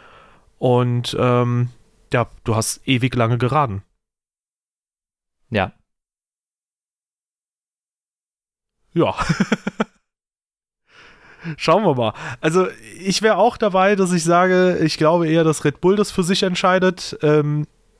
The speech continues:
Speaker 1: im Sinne der W-M-Spannung hoffe ich aber, dass es da noch irgendwie eng bleibt. Ich hoffe, dass es bis zum letzten
Speaker 2: Mhm.
Speaker 1: Rennen irgendwie ein einstelliger Punkteabstand ist. Im Idealfall weniger als fünf Punkte zwischen den beiden oder so.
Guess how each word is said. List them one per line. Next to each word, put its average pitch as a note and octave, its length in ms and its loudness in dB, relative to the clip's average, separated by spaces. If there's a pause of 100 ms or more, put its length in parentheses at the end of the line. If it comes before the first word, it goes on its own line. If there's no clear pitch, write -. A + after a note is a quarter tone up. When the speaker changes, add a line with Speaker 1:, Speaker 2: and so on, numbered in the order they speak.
(220)
Speaker 1:
im D#3 160 -2
Sinne F3 300 2
der E3 120 4
W-M-Spannung D#3+ 760 0
hoffe D#3 240 0
ich D3+ 120 -2
aber, C#3+ 520 2 (100)
dass - 260 -4
es - 180 -2
da C3+ 300 2
noch C3+ 280 -2
irgendwie C3+ 320 2
eng C3+ 220 0
bleibt. A2+ 280 0
Ich B2 100 -8
hoffe, C#3 120 -4
dass C3+ 140 -2
es - 80 -10
bis - 180 -4
zum C#3 160 0
letzten C3 240 0
Speaker 2:
Mhm. C3+ 100 2
Speaker 1:
Rennen C#3 160 0
irgendwie C3+ 380 2 (1000)
ein C#3+ 120 -2
einstelliger D#3+ 500 2
Punkteabstand F3+ 720 -2
ist. - 320 -6 (160)
Im C#3+ 120 2
Idealfall C#3 520 2
weniger C#3 260 2
als B2+ 140 -2
fünf - 220 -4
Punkte E3+ 300 -2
zwischen D#3+ 300 -2
den D#3 100 2
beiden D3+ 280 2
oder D3 200 2
so. D3 240 0